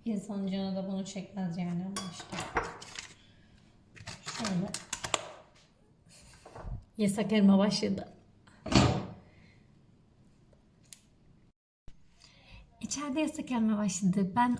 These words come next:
onu izlemeye giderken siz de videomu beğenip kanalıma abone olursanız beni çok çok mutlu edersiniz. Ee, vloglarımın devamının gelmesini istiyorsanız ve ne tür şeyler yapmamı istiyorsanız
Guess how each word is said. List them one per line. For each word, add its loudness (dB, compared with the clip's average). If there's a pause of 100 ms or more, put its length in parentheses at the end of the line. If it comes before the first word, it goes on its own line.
onu 6
izlemeye 6
giderken 4
siz -2
de 2 (480)
videomu 4
beğenip 6
kanalıma 6
abone 6
olursanız 4
beni 0
çok 0
çok -4
mutlu 2
edersiniz. 2 (1200)
Ee, 8
vloglarımın 2
devamının 2
gelmesini 2
istiyorsanız 2
ve 0
ne 4
tür -4
şeyler 2
yapmamı 2
istiyorsanız 0